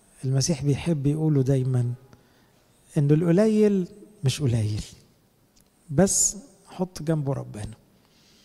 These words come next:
الطاقة بتاعتك قليلة، حطها جنب ربنا، الطاقة دي تغير الدنيا كلها. فلوسك قليلة، لا، فلوسك مش قليلة، معاها بركة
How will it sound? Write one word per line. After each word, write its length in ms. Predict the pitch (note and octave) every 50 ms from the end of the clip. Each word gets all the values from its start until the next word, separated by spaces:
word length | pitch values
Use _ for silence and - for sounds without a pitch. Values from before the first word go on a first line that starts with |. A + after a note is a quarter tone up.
| _ _ _ _ _ _ _ _ _ _ _ _ _ _ _ _ _ _ _ _ _ _ _ _ _
الطاقة 320 | _ - F3+ F#3+ - - D#3+
بتاعتك 520 | - - - E3 E3 D#3 - D3+ - -
قليلة، 520 | E3 D3 C3 C3 B2+ B2 A#2+ A#2+ G#2+ A2+ A2+ - _ -
حطها 380 | - - C#3 - - - G3 G3
جنب 280 | F3+ F#3+ F#3+ F#3 D#3
ربنا، 440 | D#3+ D#3 D3+ C#3 C#3+ F3+ E3+ F3 E3+
الطاقة 420 | D#3+ E3+ - - F#3+ - - E3+ D#3+
دي 140 | D#3 F3
تغير 360 | D3+ D3+ D#3 E3 D#3 D3 C#3 C3+
الدنيا 360 | C3 A#2+ C#3+ B2+ B2 A#2+ A2+
كلها. 340 | - - A#2 B2 A#2 A2 - - - - - _ _ _ _ _ _ _ _ _ _ _ _ _ _ -
فلوسك 480 | - D3 D3+ F3 G#3+ G3+ - D3+ C3 -
قليلة، 560 | - D#3 C#3 C3+ B2+ B2 B2 A#2+ A#2 A2 A2+ A2 - _ _ _ _ _ _ _ _ _ _ _ _ -
لا، 160 | E3+ E3 E3
فلوسك 500 | B2+ - D#3+ F3 F#3 - - D3 - -
مش 200 | C#3 C3 - -
قليلة، 520 | D3+ C#3 B2+ B2+ B2 B2 A#2+ A2 G#2+ A#2 A#2+ F3+
معاها 340 | C#3+ C3 C3 E3 F3 E3+ D#3+
بركة 520 | C#3+ E3 F3 F3+ F#3 F3 - - F#3 D#3+